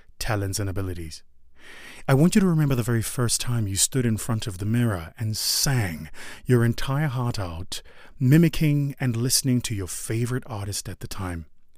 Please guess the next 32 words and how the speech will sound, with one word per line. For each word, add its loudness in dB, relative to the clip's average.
For -2
me, 4
it 2
was 4
always 2
Boyz 4
two -2
Men. -8
And 8
I 8
remember 6
all 4
of 2
the 2
Boyz 4
two 0
Men 0
song, 2
from -2
I 2
Do 2
to -2
Thank 0
You 2
to 2
I'm 2
Down 4
on 2
Bended 0
Knee, -6
or -4
as -2